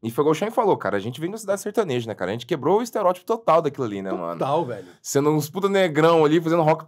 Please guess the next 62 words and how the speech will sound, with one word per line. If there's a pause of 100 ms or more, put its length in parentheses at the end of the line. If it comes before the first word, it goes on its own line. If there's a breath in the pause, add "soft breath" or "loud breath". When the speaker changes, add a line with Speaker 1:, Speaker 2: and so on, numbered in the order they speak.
Speaker 1:
pesado,
cara,
punk,
hardcore,
o
que
mais
você
quiser,
cara.
Então,
Speaker 2:
É.
Speaker 1:
assim, (260 loud breath)
a,
pegou
muito
susto,
susto,
muita
gente
ali. (340)
Hoje
em
dia,
a
galera
vê
nossos
posts
em
todos
os
lugares
possíveis,
grandes, (400)
festivais
grandes, (380 soft breath)
rolou
um
orgulho
muito
grande
na
cidade,
assim,
cara.
Isso
aí
a
gente
consegue
falar
com,
com
o
maior
carinho,
porque
é
mó
legal,
porque